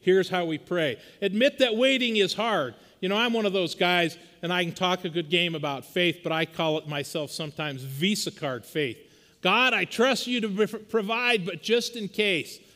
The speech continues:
I got Visa right with me." Visa card faith. God says to wait. Sometimes it's hard. And last one, own your fears about forgiveness and God's character.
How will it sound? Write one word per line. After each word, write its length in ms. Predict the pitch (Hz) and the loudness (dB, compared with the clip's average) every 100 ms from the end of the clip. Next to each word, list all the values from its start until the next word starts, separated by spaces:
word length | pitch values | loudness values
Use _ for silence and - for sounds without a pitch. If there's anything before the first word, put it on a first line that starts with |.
| _ | _
I 140 | 147 175 | -2 0
got 200 | 175 147 | 0 -2
Visa 460 | 135 160 151 147 | -4 -4 -4 -6
right 300 | 135 139 143 | -4 -4 -4
with 260 | 139 135 - | -6 -10 -12
me." 200 | 107 92 _ _ _ | -20 -20 _ _ _
Visa 320 | 131 147 - 131 | -10 -8 -8 -12
card 320 | 143 123 107 | -10 -10 -10
faith. 320 | - 123 98 _ _ _ _ _ - | -8 -8 -10 _ _ _ _ _ -8
God 240 | 147 151 | -6 -4
says 260 | - 151 - | -6 -8 -4
to 100 | 139 | -2
wait. 460 | 147 156 127 - - _ | 0 0 -2 -10 -20 _
Sometimes 440 | - 156 170 160 151 | -14 -8 -6 -4 -6
it's 160 | 147 | -6
hard. 380 | 180 175 135 101 - _ _ _ _ _ _ _ _ _ _ _ _ _ _ _ | -2 -2 -2 -6 -16 _ _ _ _ _ _ _ _ _ _ _ _ _ _ _
And 280 | 180 196 196 | -2 -2 0
last 400 | 202 240 262 - | 0 0 0 0
one, 180 | 220 185 202 | -2 -2 2
own 240 | 254 277 | 2 2
your 160 | 254 208 | 0 -2
fears 420 | - 233 233 214 | -2 0 2 2
about 320 | 185 180 165 | 2 0 -2
forgiveness 680 | - 160 151 202 175 156 - | -6 -2 2 2 0 -8 -8
and 120 | 147 | -6
God's 380 | 143 160 160 - | -2 0 0 -4
character. 680 | - 170 165 127 - - | -6 -4 -4 -6 -10 -16